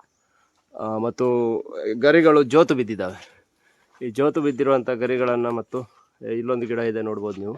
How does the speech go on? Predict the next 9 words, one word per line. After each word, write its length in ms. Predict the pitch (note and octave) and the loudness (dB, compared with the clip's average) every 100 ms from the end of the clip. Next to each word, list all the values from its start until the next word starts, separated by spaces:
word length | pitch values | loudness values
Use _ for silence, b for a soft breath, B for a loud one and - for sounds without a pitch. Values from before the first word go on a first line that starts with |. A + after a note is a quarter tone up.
| - _ _ - _ - | -16 _ _ -20 _ -20
ಮಧ್ಯಭಾಗದಲ್ಲಿ 500 | G2 G#2 G2+ G2+ G2 | -10 -8 -6 -8 -10
ಕಂಪ್ಲೀಟ್ 640 | A2+ A2 B2+ C3 C3+ A#2+ | -10 -6 0 2 2 -2
ಹೋಗಿರುವಂಥದ್ದು, 680 | A2 B2 A#2+ A2+ G#2+ A2 G#2 | -4 -2 -2 -2 -4 -6 -6
almost 560 | A2+ A#2 A#2+ - B2+ B2 _ _ - | -4 -2 -4 -6 -12 -12 _ _ -6
ಏಯ್ಟಿ 260 | B2+ E3+ F3 | 0 4 4
ಪರ್ಸೆಂಟ್ 340 | D3 B2+ C3 | 2 -2 -6
ಹೋಗಿದೆ 320 | A#2 A2 G#2 | -4 -4 -6
ಈ 40 | G2+ | -8
ಗಿಡ. 160 | G2+ | -8